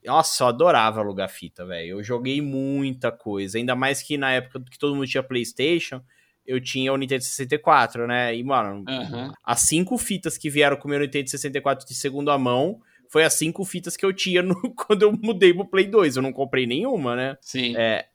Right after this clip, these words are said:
Speaker 1: então, tipo assim, eu zerei o Zelda, os dois Zeldas alugando, sabe? Eu
Speaker 2: Uhum.
Speaker 1: alugava e tal,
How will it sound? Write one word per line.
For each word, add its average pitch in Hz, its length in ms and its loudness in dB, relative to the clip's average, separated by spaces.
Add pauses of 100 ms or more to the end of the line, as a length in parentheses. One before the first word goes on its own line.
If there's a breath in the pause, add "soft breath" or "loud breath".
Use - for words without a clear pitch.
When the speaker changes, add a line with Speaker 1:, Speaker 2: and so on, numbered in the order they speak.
(160)
Speaker 1:
então, 175 180 0
tipo 202 140 -4
assim, 190 280 0
eu 151 160 4
zerei 151 320 4
o 151 60 0
Zelda, 135 760 2
os 113 180 -8
dois 135 280 4
Zeldas 127 480 2
alugando, 127 920 0
sabe? 107 600 -4
Eu 110 80 -10
Speaker 2:
Uhum. 117 60 0
Speaker 1:
alugava 120 720 0
e 110 60 -4
tal, 113 520 -2